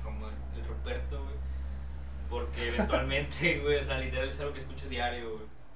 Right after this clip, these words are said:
Es algo desde que amanezco, güey, tengo, conecto podcast, güey.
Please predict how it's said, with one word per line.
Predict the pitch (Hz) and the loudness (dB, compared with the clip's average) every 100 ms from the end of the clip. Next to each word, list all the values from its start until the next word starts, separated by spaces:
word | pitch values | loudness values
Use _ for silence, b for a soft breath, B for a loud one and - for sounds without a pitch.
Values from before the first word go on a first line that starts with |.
| - | -8
Es | - | -6
algo | 135 127 | -4 -4
desde | 120 113 110 | -4 -6 -6
que | |
amanezco, | 113 113 143 147 151 143 | -6 -4 -4 -4 -6 -6
güey, | 135 | -6
tengo, | 123 120 120 - | -6 -6 -6 -6
conecto | - - - | -6 -6 -6
podcast, | - - - - - | -6 -6 -6 -6 -6
güey. | - | -6